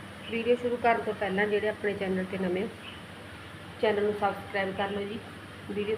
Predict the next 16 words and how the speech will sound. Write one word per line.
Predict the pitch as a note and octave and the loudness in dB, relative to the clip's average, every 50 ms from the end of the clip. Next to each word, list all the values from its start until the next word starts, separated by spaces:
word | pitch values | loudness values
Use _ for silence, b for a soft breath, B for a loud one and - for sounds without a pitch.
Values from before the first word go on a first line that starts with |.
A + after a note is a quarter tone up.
| G#3+ | 0
ਥੋੜ੍ਹੀ | A3 F#3+ G3 G#3 | 0 0 0 0
ਜਿਹੀ | G#3+ G#3+ | -2 -4
ਵਧੀਆ | F#3+ F#3+ F#3+ G#3 G#3 G#3 | -4 -4 -2 0 0 0
ਲੱਗੀ, | G#3+ G3 F#3 F#3+ G3+ | 0 -2 -2 -4 -4
like, | G3 G3 F#3 F#3 - - - | -2 0 -2 -2 -2 -4 -6
ਸ਼ੇਅਰ, | F#3+ F#3 | -4 -4
ਕੁਮੈਂਟ | F#3+ - - G#3 A3 G#3 F3 - | -4 -4 -6 -6 -6 -6 -6 -6
ਕਰਕੇ | - G3 G3 - G3+ | -8 -8 -8 -6 -6
ਜ਼ਰੂਰ | F#3 F#3+ F#3+ G3 G3+ | -4 -2 -2 0 -2
ਦੱਸਿਓ। | G#3 G3 - - A3+ A3+ A3+ - - - - - - - - - - - - - - - - - | -4 -8 -6 -4 -4 -4 -4 -6 -12 -12 -12 -12 -14 -14 -12 -12 -14 -12 -12 -12 -12 -12 -8 2
ਦਿਨ | G#3 B3+ A#3 A3 A3 | 4 6 6 6 4
ਹੈਗਾ | G#3 G3 G3 G#3+ A3 | 2 2 4 2 2
ਅੱਜ | A3 A3 | 2 2
ਐਤਵਾਰ | G3+ F#3 E3+ F3+ F3+ F3 F3 E3+ | 2 2 2 0 0 -2 -2 -2
ਦਾ | F3 - A3 A3+ - - - - - - - - - - - - - - - - - - - - - - - - - - - - - - - | 0 0 0 0 -2 -6 -10 -12 -12 -12 -12 -12 -12 -12 -14 -12 -12 -12 -12 -12 -12 -12 -12 -12 -12 -12 -12 -12 -12 -12 -12 -12 -12 -8 -8
ਤੇ | F#3+ F3+ F3+ F3 F3 F3 F3+ F3 F3+ F3 | -6 -4 -4 -4 -2 -2 -2 -2 -4 -4